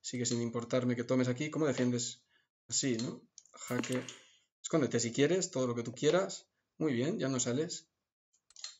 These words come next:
Ahora, cuidado no pierda el alfil con un jaque de caballo.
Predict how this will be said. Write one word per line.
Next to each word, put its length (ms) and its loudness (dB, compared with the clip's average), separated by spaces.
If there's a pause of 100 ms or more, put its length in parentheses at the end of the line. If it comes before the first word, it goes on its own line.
(680)
Ahora, 360 -12 (460)
cuidado 300 2
no 120 4
pierda 300 6
el 240 0
alfil 360 0
con 140 4
un 80 2
jaque 480 -2 (1200)
de 100 -4
caballo. 580 0